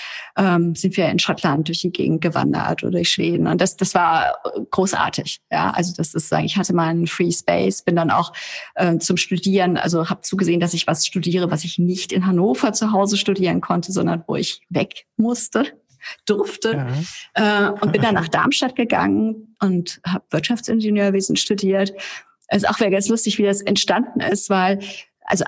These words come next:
Speaker 1: eigentlich wollte ich Physik studieren. Und, ähm, da sagten damals alle, "Boah, also wenn du Physik machst, wirst du eigentlich Ingenieur, dann mach doch lieber gleich Ingenieur." Aber Ingenieur gab's in Hannover, also dachte ich, "Okay, ähm, dann mach ich halt Wirtschaftsingenieurwesen."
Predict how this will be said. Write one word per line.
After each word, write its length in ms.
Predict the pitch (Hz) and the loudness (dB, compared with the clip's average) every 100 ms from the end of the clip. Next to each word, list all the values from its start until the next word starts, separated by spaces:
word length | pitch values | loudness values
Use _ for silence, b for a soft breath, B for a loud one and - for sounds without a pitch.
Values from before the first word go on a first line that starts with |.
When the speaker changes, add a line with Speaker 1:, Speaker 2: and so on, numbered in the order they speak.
| - | -2
Speaker 1:
eigentlich 340 | 202 269 240 | 0 2 2
wollte 160 | 196 185 | 0 0
ich 100 | - | 0
Physik 320 | 185 - - | -2 -2 -2
studieren. 640 | - - - - - - - _ - | -4 -4 -6 -6 -8 -10 -16 _ -4
Und, 420 | 165 165 135 - | 0 2 0 0
ähm, 240 | 165 131 - | 0 0 0
da 140 | 185 | 0
sagten 320 | 208 196 190 | 0 0 2
damals 480 | 170 135 160 185 - | 2 2 2 2 0
alle, 340 | - 147 180 - | 0 2 2 2
"Boah, 600 | 139 151 165 170 151 - | 2 2 2 2 2 2
also 320 | 190 185 180 | 0 2 2
wenn 100 | 180 | 0
du 80 | 196 | -2
Physik 400 | - 196 226 202 | -2 -4 0 0
machst, 380 | 185 202 - | 0 0 -2
wirst 160 | 190 - | -2 -2
du 40 | |
eigentlich 220 | 110 196 - | -2 -2 0
Ingenieur, 720 | 185 180 165 160 165 165 160 | 0 0 0 0 2 2 2
dann 140 | 156 | 2
mach 140 | 156 151 | 0 -2
doch 140 | - | -2
lieber 200 | 170 156 | 0 -2
gleich 340 | 156 165 151 | -2 -6 -4
Ingenieur." 440 | 175 165 - - - _ 185 | -2 -2 -2 -4 -8 _ -2
Aber 120 | 139 | 0
Ingenieur 460 | 170 185 170 180 | 0 2 2 2
gab's 340 | 185 127 - - | 2 0 0 0
in 120 | 190 | 0
Hannover, 480 | 156 156 156 226 233 | 2 2 2 0 0
also 240 | 196 175 | 0 0
dachte 240 | 185 165 175 | -4 -4 -4
ich, 140 | - | -4
"Okay, 440 | - - 131 185 214 B B B B B - | -4 -2 0 0 -2 B B B B B -2
ähm, 300 | 175 170 165 | 0 2 0
dann 100 | 165 | 0
mach 80 | 165 | 0
ich 100 | - | 0
halt 140 | 170 - | 0 0
Wirtschaftsingenieurwesen." 1160 | - 233 - 190 - - 92 78 113 - - | 0 0 0 0 2 0 -2 -2 -2 -2 -4